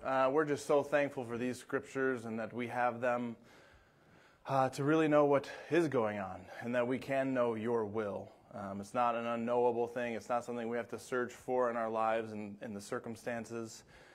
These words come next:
um, but actually something we can know and apply to every day and every hour. And we're just so thankful for that. I thank you for these saints who love your word and, um, just the fellowship we have in that, that we can come together and, uh, practice grace.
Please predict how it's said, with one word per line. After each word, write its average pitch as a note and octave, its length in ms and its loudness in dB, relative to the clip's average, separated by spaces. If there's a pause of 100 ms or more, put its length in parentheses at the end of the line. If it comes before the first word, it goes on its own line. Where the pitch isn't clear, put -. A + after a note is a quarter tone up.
(160)
um, G2+ 240 -6
but G#2+ 140 -2
actually A#2 260 -2
something A2+ 320 -4
we B2 120 -2
can G#2+ 220 -6
know A#2+ 300 -2
and A2 140 -6
apply A#2 420 -2
to A2 160 -8
every A2 240 -6
day A2 300 -2
and G#2+ 80 -4
every G#2 240 -4
hour. A#2 360 2
And A2 80 -2
we're G#2+ 80 -4
just A2 220 -8
so A2 140 -2
thankful A2 360 -8
for A2 120 -12
that. A2+ 240 0
I G2+ 80 -4
thank A2+ 240 -8
you A2+ 80 -12
for A#2 100 -10
these A2 240 -6
saints B2+ 300 -4
who A2+ 120 -8
love A#2 200 -2
your B2 140 -4
word B2 420 -2 (560)
and, G2 420 -10
um, F#2+ 480 -12 (100)
just G#2+ 200 -12
the G#2 80 -12
fellowship A#2+ 560 0
we A#2 100 -4
have A2+ 260 0
in A2+ 100 -4
that, A2+ 220 -2
that G#2+ 120 -8
we A2 40 -10
can A2 140 -12
come A2 220 -6
together G#2 540 -6
and, G2 260 -8
uh, G2 160 -8
practice G#2+ 420 -10
grace. G#2 420 -14